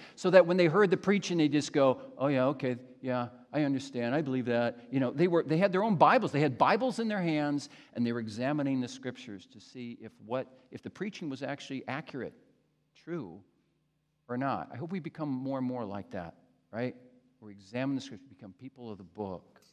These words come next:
right? In Phoenix, every once in a while, we would have, uh, individuals come to our front door,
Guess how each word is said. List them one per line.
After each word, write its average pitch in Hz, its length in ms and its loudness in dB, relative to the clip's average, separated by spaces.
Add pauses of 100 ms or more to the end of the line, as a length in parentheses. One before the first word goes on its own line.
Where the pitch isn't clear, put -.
right? 98 280 -16 (2000)
In 160 120 0
Phoenix, 269 520 4 (140)
every 156 260 2
once 147 460 -2
in 139 60 -2
a - 20 4
while, 131 140 4
we 135 100 2
would 127 140 0
have, 123 440 2
uh, 113 200 0
individuals 127 640 -2
come 131 300 0
to 127 240 -2
our 113 200 2
front 123 420 -2
door, 165 440 4